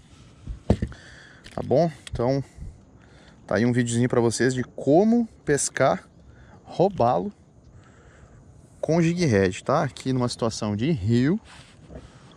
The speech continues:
É,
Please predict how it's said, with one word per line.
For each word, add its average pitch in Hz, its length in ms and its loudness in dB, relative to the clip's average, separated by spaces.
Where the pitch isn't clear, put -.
É, 98 880 -4